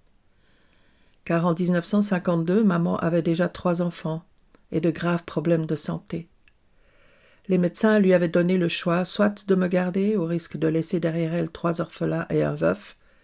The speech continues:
soit d'avorter. Et oui, il y a septante ans, c'était ainsi. On imagine la cruauté du dilemme, le stress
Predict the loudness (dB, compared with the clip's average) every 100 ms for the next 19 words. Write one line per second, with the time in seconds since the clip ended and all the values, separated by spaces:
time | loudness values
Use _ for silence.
0 | _ _ _ _ _ -4 -2 -2 -2 0
1 | 0 -4 -8 -8 -8 -8 _ _ _ _
2 | _ _ _ _ _ _ _ _ _ _
3 | _ _ -20 -20 -20 -20 -20 _ _ 6
4 | 8 8 8 6 2 -12 _ _ _ _
5 | _ _ _ -6 0 4 4 6 2 4
6 | 0 4 4 4 2 -2 -2 0 -2 -2
7 | -4 -2 -2 -2 -2 -2 -2 -2 -2 -4
8 | -6 2 2 2 2 2 2 0 2 2
9 | 2 -2 -2 -2 -4 -6 -2 0 2 0